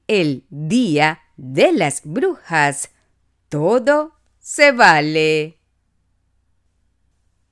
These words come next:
Es por eso que el treinta y uno de octubre, las calles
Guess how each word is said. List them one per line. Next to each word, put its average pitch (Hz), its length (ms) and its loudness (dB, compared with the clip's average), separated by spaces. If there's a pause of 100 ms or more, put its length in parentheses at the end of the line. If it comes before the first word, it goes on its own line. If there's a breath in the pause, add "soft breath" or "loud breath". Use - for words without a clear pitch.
Es 180 380 2
por 254 420 2 (120)
eso 208 640 2 (440)
que - 440 2 (100)
el 175 420 0 (380)
treinta 240 680 -2
y 185 200 -8 (140)
uno 381 640 2
de 214 460 0 (160)
octubre, 151 1200 -2 (300)
las 277 500 4 (180)
calles 165 680 2